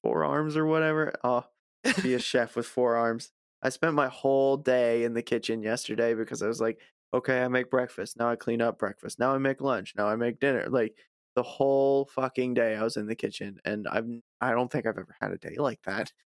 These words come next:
Speaker 1: And,
Speaker 2: <laughs>
Speaker 1: uh, yeah, I was like, "If I had more arms, this would have gone much better." Anyway, that was a boring story, but, uh
Speaker 2: <laughs> The listeners are in for the ride. <laughs>
Speaker 1: Yes, <laughs> exactly. <laughs>
Speaker 2: Episode eight.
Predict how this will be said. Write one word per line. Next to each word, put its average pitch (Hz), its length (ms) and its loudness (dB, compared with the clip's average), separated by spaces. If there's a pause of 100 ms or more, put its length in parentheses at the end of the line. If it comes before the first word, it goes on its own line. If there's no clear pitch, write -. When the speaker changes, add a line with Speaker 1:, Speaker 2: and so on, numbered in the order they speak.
(280)
Speaker 1:
And, 240 320 2
Speaker 2:
<laughs> 214 160 0
Speaker 1:
uh, 123 320 0
yeah, 131 260 2
I 131 40 2
was 131 160 0
like, 131 180 2
"If 127 100 -6
I 226 140 2
had 208 160 2
more 175 240 2
arms, 165 320 2
this 151 140 -4
would 170 100 2
have 156 140 0
gone 160 280 0
much 180 200 -2
better." 170 300 0 (360)
Anyway, 123 220 4
that 135 100 6
was 147 100 0
a 127 40 -4
boring 127 280 2
story, 127 380 0 (380)
but, 120 180 2 (300)
uh 302 60 2 (540)
Speaker 2:
<laughs> 285 600 -4
The 202 80 4
listeners 175 400 4
are 165 80 4
in 151 100 0
for 147 120 -4
the 139 100 0
ride. 107 340 0 (140)
<laughs> - 120 -4
Speaker 1:
Yes, - 440 0
<laughs> - 20 -12
exactly. 165 540 0 (240)
<laughs> 233 960 -2
Speaker 2:
Episode 208 440 2
eight. - 600 -2